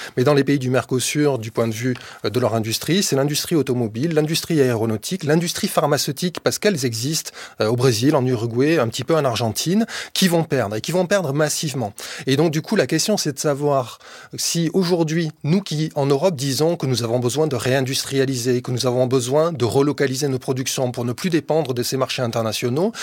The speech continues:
eh bien, nous voulons produire ce que nous dénonçons à l'échelle de l'Union européenne, est-ce que nous voulons le produire dans les pays du Mercosur ? Il y aurait une autre façon de faire. Hein,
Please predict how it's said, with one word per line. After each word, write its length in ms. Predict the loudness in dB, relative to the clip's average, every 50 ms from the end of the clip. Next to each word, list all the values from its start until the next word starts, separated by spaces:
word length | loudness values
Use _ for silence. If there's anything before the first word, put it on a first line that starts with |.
| -8 -4 -2
eh 80 | -2 0
bien, 180 | 2 2 2 4
nous 100 | 2 2
voulons 400 | 0 0 0 2 4 2 2 0
produire 600 | -2 0 0 0 0 2 0 0 0 0 0 -2
ce 100 | -4 -2
que 80 | -2 -2
nous 160 | 0 0 0
dénonçons 640 | 2 2 2 2 0 -2 -2 0 0 0 0 0 -4 -10 -18 -20 -6 -4
à 120 | -2 0
l'échelle 260 | 0 0 -2 -2 -2
de 60 | -2 -2
l'Union 180 | -2 -2 -2 -2
européenne, 440 | -2 -4 -2 0 2 2 2 2
est-ce 100 | 0 0
que 100 | -2 -2
nous 100 | -2 0 0
voulons 180 | 0 2 2
le 80 | 0 0
produire 480 | 0 0 0 0 2 2 0 0 0 0
dans 100 | 0 0
les 120 | -2 0
pays 180 | 0 -2 -2 0
du 80 | 0
Mercosur ? 560 | -2 -2 -2 -4 -6 -6 -6 -6 -6 -8 -10 -8 -4
Il 120 | -2 2
y 60 | 2
aurait 160 | 4 4 4
une 140 | 4 4 2
autre 120 | 2 2 0
façon 280 | 0 -2 0 -2 -6
de 60 | -8
faire. 260 | -6 -4 -4 -4 -4 -4 -8 -10 -10 -10 -8 -2
Hein, 160 | 0 0 0